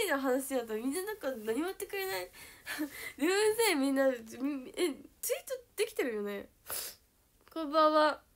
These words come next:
なんか、今日、今日から、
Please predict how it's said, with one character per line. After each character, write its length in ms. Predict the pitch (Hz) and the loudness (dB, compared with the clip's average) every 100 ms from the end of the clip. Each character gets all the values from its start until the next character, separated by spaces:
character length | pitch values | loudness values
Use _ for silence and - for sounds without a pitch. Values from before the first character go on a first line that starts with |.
| _ _ _ _ _ _ _ _ _ _ _ _ _ _ _ _ - _ _ _ _ _ - | _ _ _ _ _ _ _ _ _ _ _ _ _ _ _ _ -20 _ _ _ _ _ -6
な 100 | 247 | -6
ん 80 | 240 | -6
か、 100 | 214 | -10
今 260 | - 277 | -6 -6
日、 60 | 262 | -2
今 140 | 392 | -4
日 60 | 349 | -2
か 120 | 233 | 0
ら、 380 | 220 220 202 196 | 2 2 0 -4